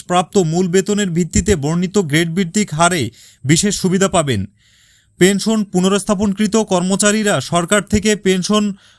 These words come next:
গ্রহণকারী কর্মচারীদের পেনশনারদের বিদ্যমান অংশের ওপর বর্ণিত গ্রেড ভিত্তিক হারে বিশেষ সুবিধা পাবেন।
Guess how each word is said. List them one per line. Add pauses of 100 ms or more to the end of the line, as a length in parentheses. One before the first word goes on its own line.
গ্রহণকারী (320)
কর্মচারীদের
পেনশনারদের
বিদ্যমান (100)
অংশের
ওপর (600)
বর্ণিত
গ্রেড
ভিত্তিক
হারে
বিশেষ
সুবিধা
পাবেন।